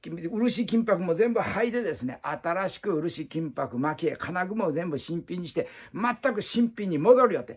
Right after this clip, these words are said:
「百年、五十年、もう百年使える、百年リフォームができるよ」と、もう太鼓判を押していただきました。誠にありがとうございます。まあ、こちらにですね、見ていただくと、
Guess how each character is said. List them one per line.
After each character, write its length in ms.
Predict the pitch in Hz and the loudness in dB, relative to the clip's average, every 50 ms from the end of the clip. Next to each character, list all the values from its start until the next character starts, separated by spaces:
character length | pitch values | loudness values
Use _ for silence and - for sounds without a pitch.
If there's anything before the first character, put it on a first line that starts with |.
| - - - | -18 -20 -16
「百 320 | - - 170 165 - 226 | -12 -12 -10 -6 -4 -2
年、 240 | 202 180 156 127 120 | -2 0 0 0 4
五 140 | 139 202 233 | 6 6 6
十 200 | 196 285 302 320 | 6 4 0 2
年、 220 | 262 196 135 - _ _ _ - | 0 0 -2 -4 _ _ _ -6
も 100 | 156 156 | -4 -4
う 20 | |
百 260 | - - 226 - 262 | -2 -2 -4 -2 -2
年 160 | 277 233 196 | -2 -2 -2
使 180 | 160 - - 160 | -4 -2 -2 0
え 80 | 151 147 | 0 0
る、 60 | 143 | -2
百 240 | 131 156 170 175 233 | -4 -4 -2 0 2
年 140 | 240 233 | 2 4
リ 80 | 233 247 | 4 6
フ 80 | 220 233 | 6 6
ォ 20 | |
ー 40 | 233 | 6
ム 60 | 196 | 4
が 40 | 160 | 0
で 140 | 165 208 202 | -2 -2 -2
き 100 | - 254 | 0 4
る 60 | 226 | 4
よ」 80 | 269 - | 4 4
と、 140 | - 113 - - - - - | 2 -2 -4 -6 -16 -14 -6
も 100 | - 131 | -2 -2
う 40 | 135 131 | 0 2
太 160 | 143 147 147 | 2 2 2
鼓 140 | 135 156 143 | 2 2 4
判 120 | 143 139 135 | 4 4 4
を 20 | 135 | 2
押 100 | 143 - | 0 -2
し 0 | |
て 80 | 190 | -4
い 60 | 202 | -2
た 80 | 175 220 | 0 0
だ 40 | 214 | 0
き 40 | 208 | 0
ま 100 | 196 180 | -2 -4
し 40 | |
た。 60 | - 170 | -2 0
誠 300 | 175 185 202 226 208 233 | 2 2 4 4 4 4
に 80 | 226 | 2
あ 80 | - 165 | 2 2
り 80 | 165 | 2
が 140 | 170 175 170 | 4 2 2
と 60 | 175 | 2
う 20 | 175 | 2
ご 100 | 170 170 | 2 2
ざ 80 | 170 | 2
い 60 | 170 165 | 2 2
ま 100 | 160 147 | 0 -2
す。 80 | - - - - - | -4 -8 -18 -12 -6
ま 100 | - 202 | -4 -2
あ、 40 | 202 | 0
こ 140 | - 240 247 | 2 2 2
ち 140 | 247 277 302 | 2 2 2
ら 100 | 311 294 | 2 2
に 160 | 294 285 269 | 4 4 2
で 80 | 240 | 2
す 80 | - - | 2 2
ね、 100 | 170 165 | 2 0
見 140 | 175 202 202 | 0 0 -2
て 80 | 220 | -2
い 60 | 214 170 | -2 0
た 80 | 202 | 2
だ 80 | 202 185 | 0 2
く 40 | - | 2
と、 220 | 170 165 156 - | 0 0 0 -2